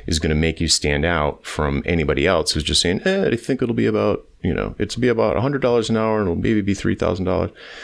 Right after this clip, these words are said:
So, like, you know, I think evolution, on an evolutionary timescale, it is a, our, genetically, we don't wanna stand out 'cause that's how you get eaten by a saber-toothed tiger.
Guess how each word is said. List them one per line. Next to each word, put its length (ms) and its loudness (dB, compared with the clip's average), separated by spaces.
So, 120 -2
like, 220 0
you 100 2
know, 220 2
I 40 2
think 360 0
evolution, 600 2
on 140 2
an 140 0
evolutionary 600 2
timescale, 760 0
it 120 4
is 200 0
a, 420 0
our, 200 0
genetically, 640 0
we 140 -2
don't 380 0
wanna 180 0
stand 320 0
out 220 0
'cause 160 -8
that's 260 0
how 80 0
you 120 2
get 140 0
eaten 180 0
by 100 0
a 80 0
saber-toothed 500 -2
tiger. 440 0